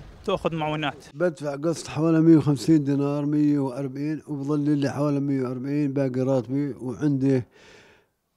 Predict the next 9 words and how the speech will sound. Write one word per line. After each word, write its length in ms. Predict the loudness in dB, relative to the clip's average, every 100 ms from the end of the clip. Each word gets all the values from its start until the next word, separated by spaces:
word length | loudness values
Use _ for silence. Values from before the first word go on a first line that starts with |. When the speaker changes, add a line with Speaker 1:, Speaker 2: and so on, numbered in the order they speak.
| -4
Speaker 2:
آه، 200 | 0 0
خمس 420 | 4 4 4 2
أنفار، 500 | 0 2 2 2 0 -12 -16 -14 -8
بنتين 500 | 0 0 2 4 4
وثلاث 320 | 4 2 2
أولاد، 420 | 2 4 2 2
وأنا 280 | -4 -2 0
والمرة 380 | 2 2 2 2
السبعة. 500 | 2 2 0 -2 -10